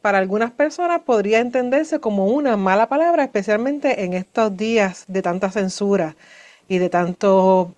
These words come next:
desinformación y tantos malentendidos con dicho, con diferentes palabras. Así que un poquito sobre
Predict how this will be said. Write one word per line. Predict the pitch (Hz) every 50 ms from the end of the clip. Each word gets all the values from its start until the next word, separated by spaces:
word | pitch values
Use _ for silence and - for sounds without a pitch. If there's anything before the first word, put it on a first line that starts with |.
| _ -
desinformación | 202 185 196 208 196 - 208 196 185 175 - - 233 226 226
y | 214
tantos | 202 180 170 175 208 190 185
malentendidos | 190 185 175 175 170 165 180 175 170 175 196 202 185 175 165 160 - - - _ _ _ -
con | - 185 180
dicho, | 170 160 - 175 170 -
con | - 180 170 170 165 165
diferentes | 165 165 - 170 160 160 165 190 185
palabras. | - - 180 160 156 151 151 147 147
Así | - 226
que | - 220 208 208 - - - - - - - - - - - -
un | 240 233 233
poquito | - 285 285 285 - 302 294 285 - - 277 269 269 269 277 294 285
sobre | - - - - - - 254 226 202 170 170 170 196 247 269